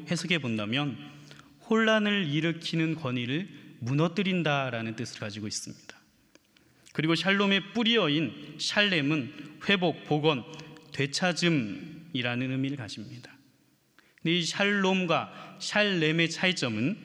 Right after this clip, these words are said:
샬롬에는, 샬렘에는 없는 히브리어 철자가 하나 있는데 그게 바부라는 히브리어 철자입니다. 이 바부는 못을 상징합니다. 여러분,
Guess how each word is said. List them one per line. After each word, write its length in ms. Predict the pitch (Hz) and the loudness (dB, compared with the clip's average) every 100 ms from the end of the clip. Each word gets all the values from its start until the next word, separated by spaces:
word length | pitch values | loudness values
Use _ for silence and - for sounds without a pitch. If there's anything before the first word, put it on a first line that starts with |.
| - - - - - - - _ - | -16 -20 -20 -20 -20 -20 -20 _ -10
샬롬에는, 1120 | - 202 214 220 190 143 165 - - - - | -2 2 4 4 4 2 2 0 -6 -16 -14
샬렘에는 760 | - - 220 233 226 214 202 196 | -10 -2 0 2 0 0 0 0
없는 680 | 139 139 147 175 247 - 151 | 0 0 0 -2 -4 -10 -10
히브리어 400 | 156 156 147 143 147 | -4 -2 -2 -2 -4
철자가 360 | 185 160 151 | -8 -4 -2
하나 140 | 143 131 | -2 -4
있는데 400 | 101 98 135 123 - - - | -4 -6 -8 -10 -18 -20 -10
그게 680 | 104 104 123 - - - - | -6 -4 -4 -6 -16 -16 -6
바부라는 960 | 113 120 147 131 107 107 101 104 214 - - - | -2 2 2 2 0 -4 -2 -4 -4 -8 -18 -12
히브리어 360 | - 131 120 120 | -6 -4 -2 -4
철자입니다. 760 | - 131 - 131 95 107 - - _ _ _ _ 156 | -6 -8 -6 -6 -8 -12 -16 -20 _ _ _ _ -2
이 100 | 156 | 0
바부는 580 | 151 147 151 175 135 - - - - - | 2 2 4 2 2 -4 -14 -16 -18 -10
못을 380 | 131 156 180 226 | 0 2 2 0
상징합니다. 720 | 196 175 165 151 95 101 - - - - - _ _ _ _ _ - | 0 0 0 -2 -4 -8 -12 -16 -20 -20 -20 _ _ _ _ _ -4
여러분, 480 | 135 135 135 135 | 0 2 2 0